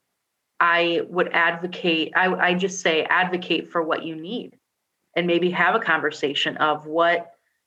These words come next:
could I take some time off? What could that look like? And, and work with your leadership on that. Um, so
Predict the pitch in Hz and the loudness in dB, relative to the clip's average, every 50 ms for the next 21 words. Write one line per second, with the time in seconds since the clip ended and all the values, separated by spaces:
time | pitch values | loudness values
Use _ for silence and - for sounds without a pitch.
0 | _ _ _ _ _ _ _ _ _ _ _ _ _ _ _ _ _ _ _ _ | _ _ _ _ _ _ _ _ _ _ _ _ _ _ _ _ _ _ _ _
1 | _ _ _ _ _ _ _ _ _ _ _ _ _ _ - 202 196 190 190 196 | _ _ _ _ _ _ _ _ _ _ _ _ _ _ 0 2 4 4 4 2
2 | 196 196 - 202 190 190 - - 208 190 180 190 190 180 190 208 226 - - - | 2 0 0 0 0 0 -2 -4 -4 -2 0 2 2 2 2 2 0 0 -2 -6
3 | - - _ _ _ 165 175 165 - - 202 190 190 190 - - 214 214 - - | -12 -20 _ _ _ -4 -4 -4 0 0 0 2 4 2 2 2 -2 -4 -2 -2
4 | - - - - - - - _ _ 175 175 170 165 165 160 156 - 170 170 170 | -2 -2 -2 -6 -10 -16 -20 _ _ -2 -2 -2 -2 -4 -6 -6 -6 -6 -4 -4
5 | 170 170 170 175 180 180 170 165 160 160 160 165 160 - - 156 156 147 151 147 | -4 -4 -4 -10 -8 -4 -2 -2 -2 -2 -4 -4 -4 -4 -6 -4 -4 -4 -6 -6
6 | 139 - 90 - - - _ _ _ _ _ _ _ _ _ _ _ _ _ - | -6 -8 -8 -8 -10 -14 _ _ _ _ _ _ _ _ _ _ _ _ _ -10
7 | 165 156 151 151 147 143 - 175 175 82 _ _ _ _ _ _ _ _ _ _ | -8 -6 -4 -4 -6 -8 -10 -16 -20 -20 _ _ _ _ _ _ _ _ _ _
8 | _ _ _ _ _ _ _ _ _ _ _ _ _ _ _ _ - - 160 151 | _ _ _ _ _ _ _ _ _ _ _ _ _ _ _ _ -4 -2 0 0
9 | 143 143 | 0 -2